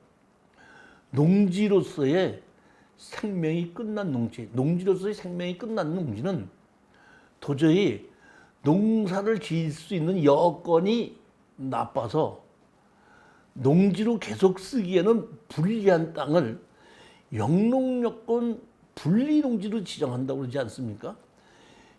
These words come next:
경사가 지어 있다고 하든지 삼 헥트 미만의 작은 땅이라든지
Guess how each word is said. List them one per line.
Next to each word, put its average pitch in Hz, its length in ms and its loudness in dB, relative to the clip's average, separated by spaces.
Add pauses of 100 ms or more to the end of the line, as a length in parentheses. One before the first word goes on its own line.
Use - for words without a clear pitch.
(140)
경사가 208 1300 -2
지어 151 220 0
있다고 135 500 -2
하든지 117 680 -8 (880)
삼 - 320 -4
헥트 196 280 -4
미만의 151 840 0 (680)
작은 151 460 -2
땅이라든지 117 880 -8